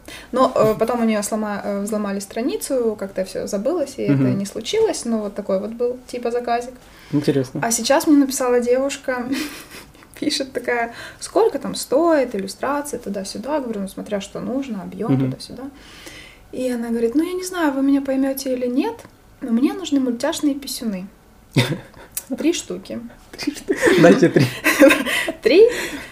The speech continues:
Speaker 2: Класс.
Speaker 1: А, ну вот, из них, э, коврики,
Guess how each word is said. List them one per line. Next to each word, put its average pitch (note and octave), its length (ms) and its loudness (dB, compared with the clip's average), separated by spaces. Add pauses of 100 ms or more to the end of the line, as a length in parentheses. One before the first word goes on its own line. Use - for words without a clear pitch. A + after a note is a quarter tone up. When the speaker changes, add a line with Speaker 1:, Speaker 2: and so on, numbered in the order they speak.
(180)
Speaker 2:
Класс. D3 180 0
Speaker 1:
А, G#3+ 480 0
ну C4 200 0
вот, A3+ 340 -2
из A3+ 200 -2
них, E4 420 -2
э, A#3 160 2
коврики, A3+ 800 -2